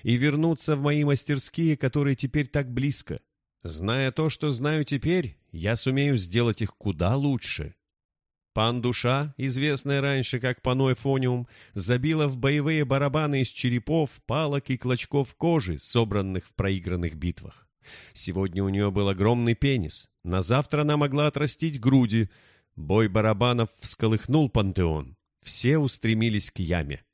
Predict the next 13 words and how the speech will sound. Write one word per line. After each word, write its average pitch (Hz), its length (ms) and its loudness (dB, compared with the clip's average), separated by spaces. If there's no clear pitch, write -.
Однако 143 580 2
Додж 151 420 2
крылом 151 480 2
закрыл 143 420 -2
Делатору 123 480 2
лицо 117 520 0
и 135 120 2
оттеснил 120 580 0
того 110 280 4
от 113 140 0
ямы. 82 400 -2
Барабаны 90 580 0
пана 131 380 0